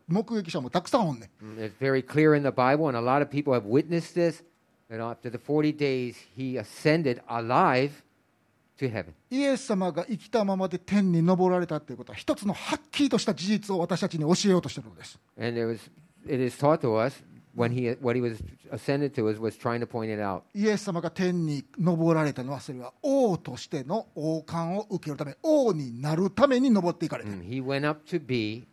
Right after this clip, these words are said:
Speaker 2: a king.
Speaker 1: だから弟子たちはそれを見て、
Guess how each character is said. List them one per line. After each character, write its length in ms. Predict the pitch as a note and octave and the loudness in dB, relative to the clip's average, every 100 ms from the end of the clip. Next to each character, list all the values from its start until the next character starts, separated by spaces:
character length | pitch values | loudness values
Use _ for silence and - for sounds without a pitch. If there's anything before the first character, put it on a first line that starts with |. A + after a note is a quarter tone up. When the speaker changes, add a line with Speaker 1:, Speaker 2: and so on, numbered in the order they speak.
| - | -14
Speaker 2:
a 100 | B2 - | -14 -4
king. 320 | - C3+ D#2+ - _ _ _ _ _ C3+ | 0 0 0 -16 _ _ _ _ _ -2
Speaker 1:
だ 200 | B3 C#4 | 0 0
か 160 | B3+ | 0
ら 100 | B3+ | 0
弟 320 | A#3 C3+ G#3+ | -2 0 0
子 100 | G#3+ - | 0 0
た 120 | F#3+ | -4
ち 140 | - | -2
は 120 | D#3+ | -4
そ 220 | D#3 - A3 | -2 -2 0
れ 100 | G#3 | 0
を 160 | F#3+ | 0
見 300 | D#3 E3 A3+ | 0 2 2
て、 300 | A#3 G3+ C#3 | 2 0 0